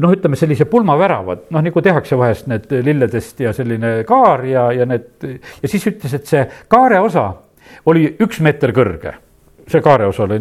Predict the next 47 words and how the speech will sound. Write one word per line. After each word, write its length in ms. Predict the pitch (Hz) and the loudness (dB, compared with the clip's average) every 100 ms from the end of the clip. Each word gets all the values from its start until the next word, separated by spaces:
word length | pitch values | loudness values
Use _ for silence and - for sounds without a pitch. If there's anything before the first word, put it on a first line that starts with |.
| 120 | -2
ühe 160 | 165 127 | 0 0
meetri 300 | 104 101 95 | -2 -4 -6
kõrgune. 380 | 101 92 90 90 - - | -6 -6 -10 -12 -16 -6
Ja 80 | 190 | -2
siis 160 | 190 214 | 0 2
olid, 140 | 214 196 | 0 0
noh, 140 | 208 202 | -2 -2
need 140 | 202 | -2
meetrised 640 | 285 269 220 185 196 - - - - 196 | -2 -2 -4 0 -2 -4 -18 -20 -2 0
jupid, 400 | 208 180 - 208 170 | 2 0 -2 -8 -6
mis 140 | 160 | -2
veel 160 | 262 320 | 0 2
alla 220 | 277 233 | 2 2
läksid, 380 | 220 220 214 - - - - | 0 -2 -10 -10 -20 -8 -4
aga 180 | 214 214 | 0 2
noh, 80 | 202 | 0
et 220 | 196 - | -2 -8
siis 160 | 151 185 | -6 -2
sai 100 | 185 | -2
see 140 | 160 180 | 0 -2
paar 160 | 254 180 | -2 0
meetrit, 400 | 175 - 135 160 | 0 -2 -2 -4
et 100 | 135 | -4
siis 160 | - - | -6 -2
see 80 | 156 | 0
pruutpaar 360 | 160 143 147 120 | 0 0 0 0
sai 160 | 135 127 | 0 0
seal 160 | 127 135 | 0 2
kaare 220 | 135 120 | 2 2
all 80 | 110 | 0
seista 380 | 127 120 123 113 | -2 -4 -4 -4
ja 100 | 107 - - _ | -4 -8 -20 _
sai 160 | 143 | -2
seal 160 | 120 117 | 0 0
pilti 240 | 127 123 117 | -2 -2 -2
teha 200 | 113 110 | 0 2
ja, 80 | 107 | 0
noh, 160 | 139 123 | 0 -2
ütleme, 300 | 120 107 104 - - - - 143 | -2 -4 -6 -8 -20 -20 -6 -2
neid, 160 | 131 - | -2 -2
neid 160 | 147 127 135 | -2 0 0
asju 180 | - | -2
seal 160 | 131 120 | -2 0
korraldada, 380 | 123 117 113 127 | 0 0 0 -2
mis 140 | 110 76 | -4 -10
on. 140 | 71 _ - - - | -12 _ -20 -20 -6
Aga 220 | 151 165 | 0 2